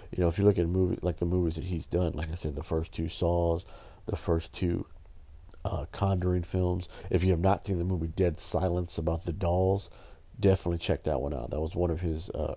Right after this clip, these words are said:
earlier films before Saw. I'm, uh, I think it's a good movie. Definitely go check it out. But Malignant is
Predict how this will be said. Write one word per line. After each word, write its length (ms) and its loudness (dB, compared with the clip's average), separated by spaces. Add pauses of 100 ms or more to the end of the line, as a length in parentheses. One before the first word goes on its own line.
earlier 360 2
films 560 -2 (440)
before 340 2
Saw. 520 0
I'm, 220 -6
uh, 300 -4
I 100 -2
think 220 0
it's 140 -4
a 40 -2
good 200 0
movie. 560 2
Definitely 340 -4
go 120 -4
check 260 -6
it 80 -6
out. 220 -6 (520)
But 180 4 (240)
Malignant 720 4 (220)
is 480 0